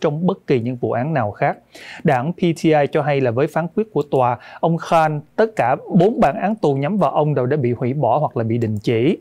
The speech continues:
Bị bỏ tù từ hồi tháng tám năm ngoái, ông Khan được tuyên bố trắng án hồi tháng trước về tội làm rò rỉ hai bí mật của quốc gia. Hai bản án tham nhũng khác thì đã bị đình chỉ.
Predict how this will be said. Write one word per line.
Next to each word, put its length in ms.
Bị 140
bỏ 160
tù 220
từ 120
hồi 160
tháng 180
tám 280
năm 240
ngoái, 260
ông 220
Khan 220
được 180
tuyên 160
bố 220
trắng 160
án 220
hồi 160
tháng 200
trước 280
về 100
tội 240
làm 220
rò 220
rỉ 260
hai 160
bí 140
mật 200
của 80
quốc 220
gia. 200
Hai 140
bản 180
án 180
tham 240
nhũng 160
khác 240
thì 80
đã 100
bị 160
đình 140
chỉ. 360